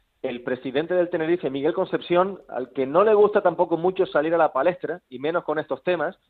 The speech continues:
pero bueno, al ser un clásico canario, un partido especial, eh, lo, lo hizo, ¿no? Y de, comentaba que, que, bueno, que el cambio de entrenador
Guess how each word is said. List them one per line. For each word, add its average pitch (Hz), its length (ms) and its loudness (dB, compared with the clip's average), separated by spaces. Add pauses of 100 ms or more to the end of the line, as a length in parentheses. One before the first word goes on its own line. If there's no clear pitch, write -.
(160)
pero 135 160 0
bueno, 175 160 2
al 180 160 -8
ser 139 100 -4
un 143 80 -6
clásico 147 400 -2
canario, 143 380 -2
un 120 140 -12
partido 131 280 -6
especial, 175 520 0 (480)
eh, 113 420 -10
lo, 123 340 4
lo 120 180 2
hizo, 160 240 2
¿no? 196 260 0
Y 131 140 -8
de, 123 140 -2
comentaba 180 480 0
que, 196 480 0
que, 123 60 -12
bueno, 165 180 -8
que 131 100 -12
el - 60 -18
cambio 156 260 0
de 147 60 4
entrenador 143 480 2